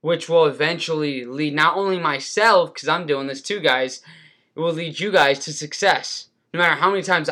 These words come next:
I fall in my business. For example,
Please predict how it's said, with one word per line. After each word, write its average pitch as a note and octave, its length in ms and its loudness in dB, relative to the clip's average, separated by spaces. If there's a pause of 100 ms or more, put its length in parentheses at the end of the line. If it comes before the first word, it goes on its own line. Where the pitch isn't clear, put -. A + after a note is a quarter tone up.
I F#3+ 240 4
fall C#3+ 340 0
in B2+ 60 -4
my A#2+ 140 -4
business. A#2+ 580 -12
For D3 180 0
example, C#3 680 -4